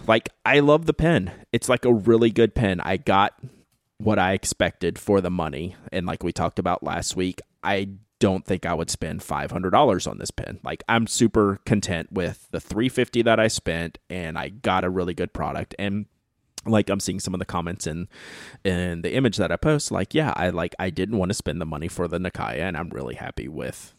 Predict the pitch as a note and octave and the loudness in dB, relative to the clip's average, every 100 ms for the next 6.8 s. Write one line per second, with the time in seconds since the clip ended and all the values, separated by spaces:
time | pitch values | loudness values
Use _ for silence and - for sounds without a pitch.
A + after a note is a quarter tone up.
0 | _ - C#2+ G#2+ D#3 - - - _ _ | _ -6 -4 2 2 0 -10 -20 _ _
1 | _ _ - A2+ - A2 G#2 - G2+ G2 | _ _ -4 -2 2 4 4 4 0 0
2 | - - _ _ _ - - - F2+ F2 | -6 -20 _ _ _ -12 -8 -2 -2 -2
3 | E2 D#2+ - E2 - E2+ - F#2+ F2 - | -4 -4 -4 -6 -6 -6 -6 -2 -2 -2
4 | - D#2 E2 - _ _ _ _ G2 G#2 | -4 -4 -4 -10 _ _ _ _ 0 2
5 | F#2 G2 F#2 G2 F2+ - F#2 D2 C2+ E2+ | 2 0 -2 -2 -2 -2 -2 -4 -4 -4
6 | D2 - F2+ - - D#3 D#2+ - | -4 -4 -6 -6 -2 -2 -2 -8